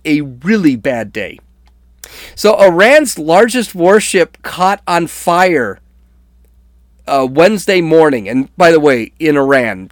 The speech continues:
I don't know what the time change is, in, uh, the Gulf of Oman.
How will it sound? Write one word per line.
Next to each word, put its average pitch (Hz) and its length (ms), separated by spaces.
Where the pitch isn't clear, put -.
I 131 120
don't 131 160
know 123 80
what 113 160
the 107 80
time 107 400
change 104 340
is, 101 200
in, 170 360
uh, 151 220
the 143 120
Gulf 170 340
of 139 240
Oman. 165 480